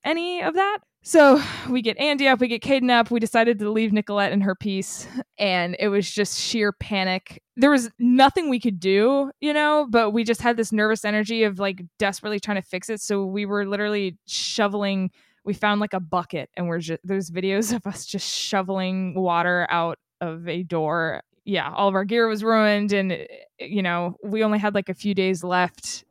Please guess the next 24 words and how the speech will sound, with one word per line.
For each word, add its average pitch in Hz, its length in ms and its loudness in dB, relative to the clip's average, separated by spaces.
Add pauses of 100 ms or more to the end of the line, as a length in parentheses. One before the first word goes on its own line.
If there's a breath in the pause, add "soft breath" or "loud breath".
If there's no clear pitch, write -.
and 180 260 -2
we 175 100 -2
were 170 120 0
like, 147 160 -4
"How - 180 -4
are 202 60 2
we 196 80 -2
gonna 175 100 -6
fix - 220 -10
these 156 180 -10
songs? 285 640 4
Like, 202 240 2
now 214 220 2
the 220 100 2
record 214 300 0
can't 190 180 -6
be 202 100 -12
finished," 233 720 -2
you 202 140 -4
know? 175 240 -2 (760 soft breath)
It 220 120 2
was 214 140 2
just - 320 -6
a, 202 120 2